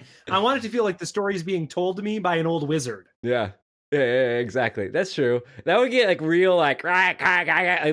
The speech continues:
Speaker 2: like Skeletor giving you the, <laughs> the story. "Ah,
Speaker 1: Can I,
Speaker 2: Conan."
Speaker 1: oh, that's what I want. Can I get the voice actor who did Skeletor
Speaker 2: Yeah,
Speaker 1: to read me?
Speaker 2: he would be good. I can't think of his name. Uh,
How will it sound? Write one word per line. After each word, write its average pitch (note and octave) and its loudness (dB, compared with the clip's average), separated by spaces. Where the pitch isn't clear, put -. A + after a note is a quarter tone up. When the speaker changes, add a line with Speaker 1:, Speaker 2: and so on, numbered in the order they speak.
Speaker 2:
like D#3 2
Skeletor D3 2
giving B2 -2
you B2 2
the, A#2+ 0
<laughs> - -16
the D3 -6
story. C#3+ -2
"Ah, G#3+ 2
Speaker 1:
Can A#3 4
I, C4+ 4
Speaker 2:
Conan." A#3+ 4
Speaker 1:
oh, F3+ 0
that's B3 0
what A#3 2
I D4+ 4
want. F3 -2
Can A3 -2
I B3+ 0
get C4 -4
the A3+ -4
voice G3+ -4
actor G#3 -4
who F3 -6
did F#3 -4
Skeletor G#3 -2
Speaker 2:
Yeah, B2 2
Speaker 1:
to - -10
read G#2+ -10
me? - -2
Speaker 2:
he G3+ 2
would D#4+ -2
be C#4 -4
good. A3+ 2
I D3 -2
can't F#3 -2
think F3+ 0
of F3 -2
his C3+ -6
name. C#3+ -2
Uh, B2 0